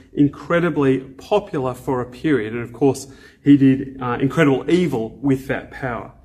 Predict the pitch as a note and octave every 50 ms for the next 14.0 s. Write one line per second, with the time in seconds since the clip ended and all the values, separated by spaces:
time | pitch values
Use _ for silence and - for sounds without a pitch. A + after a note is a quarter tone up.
0 | _ _ - - - D3 D3+ D#3+ D#3 D#3 D#3 D3+ E3+ G3 G3 F#3 - - G3 F3
1 | D3 - D#3+ - - D#3+ D#3+ D#3+ D#3+ E3 E3 D#3 D#3+ D#3+ - - - - - _
2 | _ _ - _ - - _ _ - - - - - - _ _ _ _ - -
3 | - - - _ _ _ _ _ _ _ _ _ _ _ _ _ _ _ _ _
4 | _ _ _ _ _ _ - _ _ _ _ _ _ _ _ _ _ _ _ _
5 | _ _ _ _ _ _ _ _ _ _ _ _ _ _ _ _ _ _ _ _
6 | _ _ _ _ _ _ _ _ _ _ _ _ D3 D3 D3 C#3 - - D3+ D3+
7 | D#3 E3 E3+ F3 E3 - - E3+ D#3+ D#3 C#3 - - C#3+ D3 D3+ D3+ D3 D3+ -
8 | D#3 D3 C#3+ - - - - D#3+ D3+ C#3+ C#3+ C#3+ C#3+ D3 A#2+ A#2 B2 C3+ D3 D#3+
9 | E3 E3+ G3 A#3+ C#4+ C#4 - - - - - - _ - C3 - C3+ D3+ D3 C#3
10 | C3+ C#3 D3 C#3 C3 C3 - - - F#3+ F#3 E3+ D3+ D3 C#3 C3+ C#3 C#3 C3+ -
11 | - - - C3+ C3 - - - C3+ A#2 B2 A#2+ A#2+ - - - - - _ _
12 | _ _ _ - C#3+ C3+ C3 C3 B2 B2 B2 C3 B2 A#2+ A#2+ A#2 A#2 - - -
13 | - - B2 A#2+ A#2 A#2 - - - - - - - - - - - - _